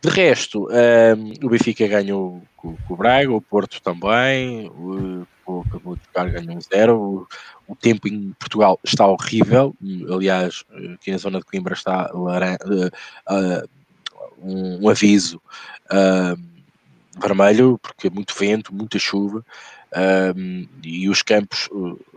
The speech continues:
ressentem-se um bocadinho nisto. O Famalicão, o jogo do Famalicão com o Mafra foi adiado devido a isso.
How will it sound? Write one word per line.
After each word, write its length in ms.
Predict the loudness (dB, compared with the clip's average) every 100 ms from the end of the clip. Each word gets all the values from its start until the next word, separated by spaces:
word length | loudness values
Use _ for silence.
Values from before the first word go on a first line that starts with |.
| -14
ressentem-se 480 | -4 -4 -4 -10 -10
um 60 | -8
bocadinho 320 | -6 -6 -6
nisto. 360 | -10 -10 -8
O 60 | -6
Famalicão, 400 | 0 0 2 0
o 20 |
jogo 240 | -2 -4 0
do 60 |
Famalicão 460 | 0 0 0 0 0
com 100 | 2
o 60 |
Mafra 500 | 4 6 4 2 -6 -8 -18 -20 -8
foi 260 | 0 2
adiado 380 | 4 4 2 2
devido 220 | -4 0
a 60 | 2
isso. 360 | 4 2 -2